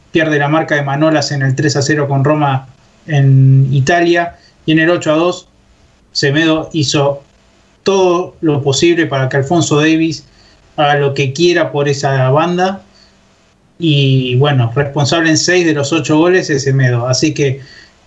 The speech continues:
podemos culpar a Messi, sí, porque es el capitán, por todo lo que quieran. Ahora,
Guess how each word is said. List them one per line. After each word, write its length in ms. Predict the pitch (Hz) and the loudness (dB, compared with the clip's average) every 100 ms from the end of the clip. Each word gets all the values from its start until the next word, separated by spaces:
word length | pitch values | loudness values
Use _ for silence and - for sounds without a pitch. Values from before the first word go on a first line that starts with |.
| _ _ _ | _ _ _
podemos 280 | 151 170 180 | -2 0 0
culpar 260 | 160 139 160 | -2 0 -2
a 60 | |
Messi, 260 | 175 - 139 | -2 -4 -2
sí, 240 | 160 143 | 0 -2
porque 300 | 127 139 135 | -2 -2 0
es 80 | 143 | 0
el 80 | 143 | 0
capitán, 580 | 175 139 156 180 185 160 | -2 -2 0 0 -2 -4
por 220 | 147 - - _ | -8 -10 -20 _
todo 160 | 175 165 | 0 0
lo 100 | 143 | -2
que 100 | 131 | -4
quieran. 300 | 127 120 123 | -4 -4 -2
Ahora, 480 | 131 131 117 117 | 0 0 0 -4